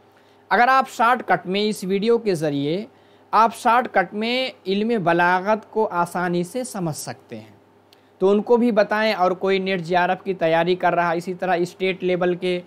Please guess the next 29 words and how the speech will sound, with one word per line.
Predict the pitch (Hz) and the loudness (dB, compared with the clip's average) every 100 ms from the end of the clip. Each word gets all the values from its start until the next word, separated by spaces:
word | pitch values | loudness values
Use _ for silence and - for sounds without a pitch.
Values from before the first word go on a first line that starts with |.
| - _ _ _ | -18 _ _ _
जो | 143 180 | -4 -2
आपके | - 180 180 - 185 185 - _ _ - | 2 0 0 0 0 0 -6 _ _ -2
होते | 175 180 | 0 0
हैं | 196 175 | 0 -2
टेट, | 170 190 175 - - _ _ _ - | -2 -4 -4 -12 -20 _ _ _ -6
उसकी | 175 - 208 | -6 -4 -2
भी | 196 202 | 2 4
अगर | 190 185 | 4 2
तैयारी | 185 180 180 185 | 2 2 2 0
करता | 180 180 175 180 | 0 0 2 0
है, | 175 175 | 0 -2
यानी | 170 180 180 | -2 -4 -6
स्टेट | 175 - 185 185 185 | -10 -4 -4 -4 -2
एलिजिबिलिटी | 185 180 180 185 185 185 196 | -2 -2 -2 -2 -2 -2 -4
टेस्ट | 190 190 185 175 | -2 -4 -6 -18
सेट | - - 190 | -12 -4 -4
करके | - 185 180 185 | 0 -2 0 0
आता | 170 170 165 | 0 0 -2
है, | 156 160 _ _ _ _ _ _ _ _ - | -2 -10 _ _ _ _ _ _ _ _ 0
तो | 226 | 2
उनको | 247 233 254 339 277 | 2 0 -4 0 2
बताएं | 240 233 254 277 | 2 2 -2 0
ताकि | 247 254 247 | -2 -2 0
वो | 233 | 0
भी | 247 | 0
उससे | 247 - 254 | -4 -4 -4
फ़ायदा | 214 202 214 240 | 0 0 2 0
उठा | 180 - 190 185 | -2 -4 -4 -2
सकें। | 156 - 123 | -4 -6 -14